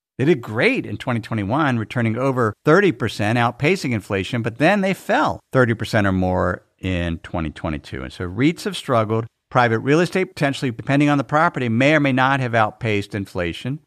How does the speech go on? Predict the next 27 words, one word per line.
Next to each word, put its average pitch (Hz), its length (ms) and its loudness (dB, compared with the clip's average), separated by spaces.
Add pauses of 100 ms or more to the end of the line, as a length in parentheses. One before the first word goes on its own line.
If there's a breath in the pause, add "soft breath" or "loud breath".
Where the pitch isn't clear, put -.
We've - 160 -8
talked 123 260 2
about 120 300 2
how 110 500 2
appraisals 131 640 0
are 120 60 -2
coming 110 380 0
in. 107 200 0
They're 110 80 -2
being 101 280 -2
marked 98 320 0 (120)
lower 110 460 4
because 113 460 -2
of 101 120 -2
the 101 100 -4
higher 92 440 0 (140)
interest 90 400 -6
rates. 85 340 -4 (240)
But 139 160 2
I 156 80 4
still - 240 2
think 185 320 -2 (140)
real 160 180 4
estate 160 220 0
is 127 160 2
a 127 80 2
great 131 460 0